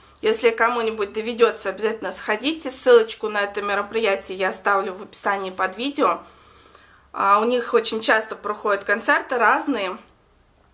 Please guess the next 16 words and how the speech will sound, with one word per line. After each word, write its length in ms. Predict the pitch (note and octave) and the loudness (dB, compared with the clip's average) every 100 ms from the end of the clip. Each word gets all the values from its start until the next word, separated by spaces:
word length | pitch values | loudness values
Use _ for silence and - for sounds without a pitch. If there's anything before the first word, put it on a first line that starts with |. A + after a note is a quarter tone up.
| _ _ - | _ _ -8
У 60 | A3 | -2
них 200 | A3+ A3 | -2 2
даже 260 | G3+ G#3+ | 0 0
бывает, 520 | - G3+ G#3+ F#3+ F#3+ | -10 2 4 2 -2
э, 440 | - G3 F#3 F3+ - - | -10 -4 -2 -2 -6 -8
там, 320 | G3+ F3+ E3 - | -4 -4 -4 -12
ночь 320 | G3+ G#3 G3+ | -2 -2 -2
кино. 580 | - F#3+ F#3+ G3+ C4+ D#4+ - _ - - _ | -4 -2 2 4 4 2 -16 _ -20 -20 _
Причём 680 | F#3+ - A3+ G3+ F#3+ - - _ | -10 -2 2 2 0 -6 -16 _
каждый, 760 | - G#3 G3+ - G3 G3 F3+ D#3+ | 0 0 0 -8 -4 -2 -2 -2
каждый 340 | A3+ G#3 G#3 | 0 -2 -4
день 280 | G3 A#3 D#4+ | 2 2 4
у 20 | |
них 160 | A#3 A#3+ | -2 -4
какое-то 440 | G3 A3 A3 G#3+ | -2 2 2 0
мероприятие. 880 | G3 G3 G3 G#3 F#3+ F3 - F3 | -2 -2 -2 -2 2 0 -2 -8